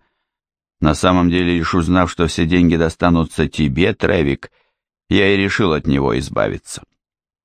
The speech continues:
Наш с тобой общий друг-миллионер был круглым дураком во всем, что не касалось зарабатывания денег".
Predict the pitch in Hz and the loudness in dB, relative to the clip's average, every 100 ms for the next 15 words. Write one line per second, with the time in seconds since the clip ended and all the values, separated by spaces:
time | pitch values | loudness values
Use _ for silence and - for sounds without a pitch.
0 | _ _ _ _ _ - 143 139 - - | _ _ _ _ _ -2 0 0 -4 -4
1 | 127 127 127 127 117 - 113 117 123 107 | -2 0 0 -2 -4 -4 -2 -2 -2 0
2 | 104 104 104 107 117 131 - - _ _ | 0 0 0 0 0 0 -4 -10 _ _
3 | _ _ _ _ - 113 120 - 190 190 | _ _ _ _ 0 2 2 0 0 0
4 | 151 127 107 113 104 117 107 101 95 123 | 2 2 2 0 0 0 0 0 0 -2
5 | 113 95 87 - 80 92 90 82 71 82 | 0 2 2 2 0 2 2 2 2 2
6 | 82 80 80 78 76 78 78 78 76 76 | 2 2 0 0 0 2 2 2 0 0
7 | 78 67 55 - | 0 0 -4 -10